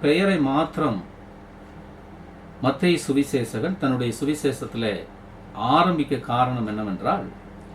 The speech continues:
முதல் காரணம் தேவனாகிய கர்த்தர் ஆபிரகாமுக்கு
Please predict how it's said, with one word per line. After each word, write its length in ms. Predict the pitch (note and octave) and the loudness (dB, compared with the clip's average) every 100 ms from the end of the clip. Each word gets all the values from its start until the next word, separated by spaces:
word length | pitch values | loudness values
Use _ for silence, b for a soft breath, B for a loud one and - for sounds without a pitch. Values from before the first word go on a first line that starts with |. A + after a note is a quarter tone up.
| - - | -16 0
முதல் 320 | B2 D#3+ A3 | 4 6 6
காரணம் 720 | G3+ C3 F#2 F#2 G#2+ F#3+ A3 - - - - - - - - - - - - - - - - - - | 4 2 2 0 -2 -4 -6 -14 -18 -18 -18 -18 -18 -18 -16 -16 -18 -18 -16 -16 -16 -16 -16 -14 4
தேவனாகிய 640 | C#3+ B3 C4+ A#3 G3 F#3+ - | 8 8 8 8 6 4 2
கர்த்தர் 460 | B2+ - - A#3 - - - - - - - - - - - - - - - - - - - - | -2 -2 0 -2 -4 -16 -16 -16 -16 -16 -18 -18 -18 -18 -18 -18 -18 -18 -16 -18 -18 -18 -10 2
ஆபிரகாமுக்கு 1080 | C#3 F#3+ A3 G#3+ F3+ D#3+ C#3+ A#2+ - G3+ | 6 8 8 6 8 6 6 2 2 2